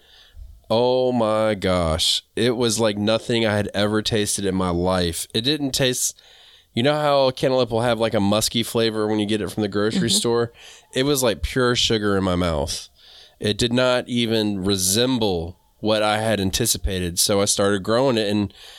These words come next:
Speaker 1: year after year, it's become the same thing. It's, you know, if you get it, if you let it ripen really good, it's a totally different flavor. Um, and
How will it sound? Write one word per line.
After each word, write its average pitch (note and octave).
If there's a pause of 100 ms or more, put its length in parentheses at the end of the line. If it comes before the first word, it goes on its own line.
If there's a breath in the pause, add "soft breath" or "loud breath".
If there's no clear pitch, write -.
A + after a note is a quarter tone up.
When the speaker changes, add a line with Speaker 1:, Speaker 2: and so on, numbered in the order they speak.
(140 loud breath)
Speaker 1:
year A#2
after C3
year, C3
it's A2
become A2+
the G2+
same G#2+
thing. A2
It's, G2
you A2
know, F#2+ (320 loud breath)
if -
you C3
get B2+
it, D#3
if A#2+
you C3+
let C3
it C3
ripen A#2+
really A#2+
good, A#2+ (380 soft breath)
it's -
a C3+
totally B2
different G2+
flavor. F#2 (520 loud breath)
Um, G#2 (440)
and A#2+